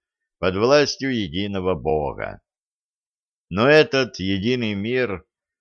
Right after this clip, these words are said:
станет самым мертвым миром из всех возможных. Неужели вы воюете таким оружием, господин? Не, ну что ты, Урсула.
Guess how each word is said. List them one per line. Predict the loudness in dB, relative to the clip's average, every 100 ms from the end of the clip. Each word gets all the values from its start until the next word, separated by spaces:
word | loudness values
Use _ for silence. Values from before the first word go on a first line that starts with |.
| _
станет | 2 4 4 2
самым | 0 0 2 2 -2
мертвым | -2 0 2 2 -2 -6 -4
миром | -4 -2 0 -2 -2 -6 -10
из | -12
всех | -12 -4 -2 0
возможных. | -2 -4 -2 -2 -2 -6 -14 -18 _ _ _ _ _ _ _ _ _ _ _ _ _ _ _ -16
Неужели | -8 -6 -6 -2 -2 0 -2
вы | -2 -4 -6 -10 _ _ _
воюете | 0 0 2 0 -2 -4 -4
таким | -4 -6 -4 -2
оружием, | -4 -4 -6 -6 -8 -8 -10 -16 _
господин? | -2 -2 -4 -4 -4 -4 -8 -12 -20 _ _ _ _ _ _ _ _ _ _
Не, | -6 0 4 4 2
ну | -6
что | -4 4 4 4
ты, | 2
Урсула. | -8 -8 -8 -8 -10 -16